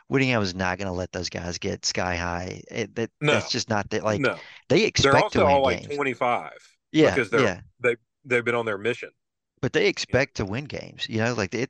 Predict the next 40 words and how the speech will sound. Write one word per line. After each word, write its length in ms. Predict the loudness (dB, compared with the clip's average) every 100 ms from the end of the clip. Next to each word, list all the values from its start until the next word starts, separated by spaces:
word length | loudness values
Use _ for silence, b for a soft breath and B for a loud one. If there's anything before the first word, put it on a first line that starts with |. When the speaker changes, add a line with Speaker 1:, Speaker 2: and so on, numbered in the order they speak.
| 0
Speaker 1:
they're 120 | 2
not 160 | 2 0
surprised 480 | -2 -4 -6 -6 -6
that 100 | -6
they 100 | -2
beat 200 | -2 -2
the 80 |
hell 140 | -2 -2
out 120 | -4
of 100 | -6
Florida. 280 | -6 -4 -2
They 160 | 0
knew 180 | 0 0
they 100 | 0
were 80 | -2
gonna 200 | -2 -4
beat 160 | -6 -6
the 100 | -8
hell 120 | -6
out 160 | -8
of 80 | -8
Florida, 260 | -6 -2 -2
and 100 | -2
they're 100 | -2
gonna 120 | 0
go 160 | 0 0
in 100 | 0
and 100 | -2
beat 160 | -2
the 80 | 0
hell 140 | -2
out 120 | -2 -2
of 40 |
Baylor 240 | -2 -2
this 200 | -6 -8
weekend, 360 | -10 -8 -6 -2
rinse, 240 | -2 0
repeat, 440 | -4 -4 -6 -8 -14
you 120 | -6
know? 140 | -4